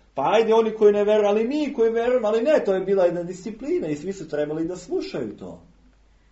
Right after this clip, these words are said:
Vidite, zato što je poslušnost bolja nego žrtva. I tako vojnik,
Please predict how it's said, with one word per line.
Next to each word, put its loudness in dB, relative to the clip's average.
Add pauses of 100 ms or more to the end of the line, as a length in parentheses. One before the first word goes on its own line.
Vidite, 0
zato -2
što -4
je -4
poslušnost -6
bolja 2
nego -8
žrtva. -12 (480)
I -8
tako 4
vojnik, 6